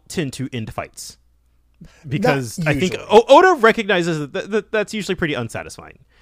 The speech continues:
Speaker 1: To just, like, to have, imagine that, to have a character, uh, just, like, m-, magic up an ability out of nowhere, and then to have that just be the finishing blow. Like, "Oh, that's it, you know, I won."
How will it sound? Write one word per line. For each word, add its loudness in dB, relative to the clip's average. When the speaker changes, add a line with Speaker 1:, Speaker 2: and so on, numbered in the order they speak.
Speaker 1:
To -6
just, -14
like, -8
to -2
have, 4
imagine 4
that, 2
to -2
have 6
a -2
character, 2
uh, 0
just, -8
like, -4
m-, -14
magic -2
up -2
an -6
ability -2
out -2
of -10
nowhere, -8
and -12
then -10
to -8
have -6
that -6
just -14
be -4
the -8
finishing -8
blow. -2
Like, 0
"Oh, 6
that's 2
it, 2
you -4
know, 0
I 2
won." 0